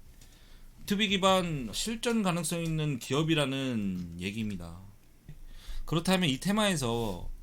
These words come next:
에어레인만 볼 게 아니라 가치가 껴있는 종목들 혹은 연관된 산업 내 수혜주들을 체크해보는 게 좋겠죠. 에어레인, 휴캠스, 한국석유, 에스지씨 에너지, 그리고 에너지 전환 정책 수혜주,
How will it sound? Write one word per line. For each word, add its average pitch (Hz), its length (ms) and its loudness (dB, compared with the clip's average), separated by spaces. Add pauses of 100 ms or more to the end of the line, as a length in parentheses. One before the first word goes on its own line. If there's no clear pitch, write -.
에어레인만 151 520 2
볼 113 120 -4
게 131 100 -4
아니라 95 680 -2
가치가 165 360 0
껴있는 180 280 2
종목들 127 580 -4 (120)
혹은 151 520 -4
연관된 143 460 -2
산업 196 300 -4
내 151 180 -2
수혜주들을 196 640 -2
체크해보는 151 480 -8
게 120 40 -16
좋겠죠. - 440 -8 (400)
에어레인, 151 580 2 (120)
휴캠스, 190 580 0 (240)
한국석유, 202 920 -2
에스지씨 208 600 0
에너지, 98 440 0 (1160)
그리고 151 380 -2 (240)
에너지 180 340 2
전환 175 300 -2
정책 147 280 -4
수혜주, 151 360 -4